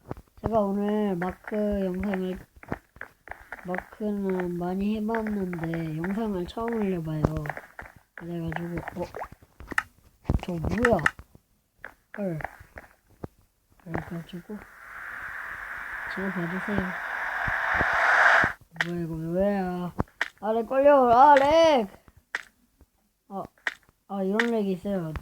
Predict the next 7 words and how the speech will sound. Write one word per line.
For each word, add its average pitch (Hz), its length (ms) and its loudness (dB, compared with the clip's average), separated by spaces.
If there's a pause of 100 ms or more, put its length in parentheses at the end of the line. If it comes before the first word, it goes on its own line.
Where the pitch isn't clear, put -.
(200)
자신하고 196 640 -8 (680)
다른 180 260 -8
사람하고 190 460 -2
똑같이 208 460 -12
보이는 185 340 -4
렉이 160 340 -6
있어요. 160 460 -10